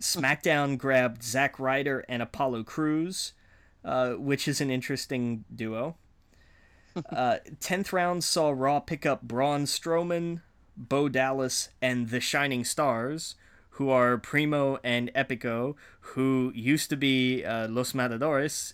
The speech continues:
Speaker 1: if I'm also not mistaken. So they've had, like, eight gimmicks in the time <laughs> they've been in W W E, and this one looks like it's actually gonna be the worst one.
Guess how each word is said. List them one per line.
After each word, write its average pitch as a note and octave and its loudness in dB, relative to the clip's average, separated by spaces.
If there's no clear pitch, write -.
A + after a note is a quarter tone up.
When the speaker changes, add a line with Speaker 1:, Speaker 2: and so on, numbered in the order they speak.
Speaker 1:
if B2 -2
I'm A#2 -4
also A#2+ -6
not A2+ -6
mistaken. B2 -8
So - -2
they've C#3+ 0
had, D#3 0
like, C#3 2
eight D#3 -2
gimmicks C#3 0
in B2 -4
the A#2+ -4
time B2+ -4
<laughs> - -
they've A#2 -8
been F3+ 0
in D#3 -2
W C#3+ 0
W B2+ -2
E, B2+ 0
and A#2 -2
this - 0
one C3 -2
looks B2 -4
like C3 -8
it's - -12
actually C3 -4
gonna C#3+ -6
be F3 -2
the C3 -4
worst C3 -6
one. D3+ -6